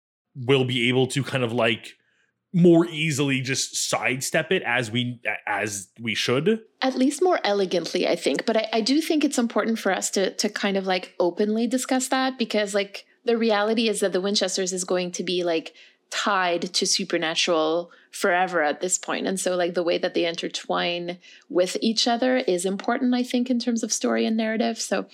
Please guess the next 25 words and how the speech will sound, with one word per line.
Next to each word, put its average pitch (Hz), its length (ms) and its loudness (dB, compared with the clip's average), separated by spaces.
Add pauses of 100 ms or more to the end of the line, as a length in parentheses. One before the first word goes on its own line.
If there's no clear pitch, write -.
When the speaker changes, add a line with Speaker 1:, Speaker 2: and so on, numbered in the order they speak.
(240)
Speaker 2:
anyway, 180 300 0 (180)
that's 214 360 0
just - 340 -2
a 160 60 0
little 143 440 0 (960)
sidebar. - 480 0 (880)
Uh, 233 180 2
speaking 262 360 0
of 466 80 -2
sidebar, 196 560 -2
I 294 100 2
just 254 220 -2
wanted 285 180 -2
to 339 80 -2
highlight 190 580 0
that 185 200 -2
during 196 300 0
the 220 80 -2
Cupid 262 600 -2
scene, 170 640 -2 (400)
we 196 260 -6
see - 460 -2
very 247 320 2
clearly 185 720 0
that 180 280 -2